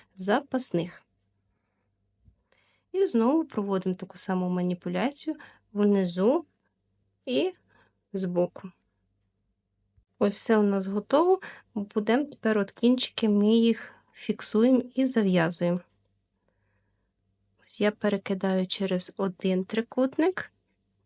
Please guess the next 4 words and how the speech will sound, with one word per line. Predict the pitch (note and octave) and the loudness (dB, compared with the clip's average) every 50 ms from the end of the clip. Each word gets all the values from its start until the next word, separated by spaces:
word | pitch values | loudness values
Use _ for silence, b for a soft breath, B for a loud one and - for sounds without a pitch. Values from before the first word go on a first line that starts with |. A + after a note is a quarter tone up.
| _ _ | _ _
попід | - G#3 F#3+ - _ - F#3+ F3+ - - | -4 -4 -4 -4 _ -6 -6 -4 0 0
низ | F#3+ F#3 F#3 F3+ F3+ F3+ F3 F3+ A3 D4+ - - - - _ _ _ _ _ _ _ _ _ _ _ _ _ _ _ _ _ _ _ _ _ _ _ _ _ _ _ _ _ _ _ _ _ _ _ _ _ _ _ _ _ _ _ _ _ _ _ _ _ _ _ _ _ _ _ - | 2 2 4 2 2 2 2 2 2 0 -2 -6 -12 -14 _ _ _ _ _ _ _ _ _ _ _ _ _ _ _ _ _ _ _ _ _ _ _ _ _ _ _ _ _ _ _ _ _ _ _ _ _ _ _ _ _ _ _ _ _ _ _ _ _ _ _ _ _ _ _ 0
і | A#3 C4+ | 0 0
затягуємо. | D4 - C4+ B3 - - G3+ F#3+ F#3+ F3+ F#3 G3+ G3 G3 | 0 0 -2 -4 -2 -2 -2 -2 -2 -2 -2 -4 -4 -4